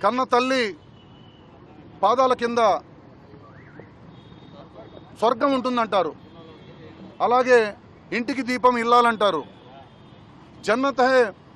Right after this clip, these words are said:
మాకే ఖదమం కే నీచే జన్నత్ హై అని చెప్తారు,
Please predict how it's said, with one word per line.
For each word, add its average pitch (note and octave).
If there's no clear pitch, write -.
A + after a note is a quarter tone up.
మాకే A3
ఖదమం B3
కే A#3+
నీచే A#3
జన్నత్ A3+
హై A#3
అని A3
చెప్తారు, F#3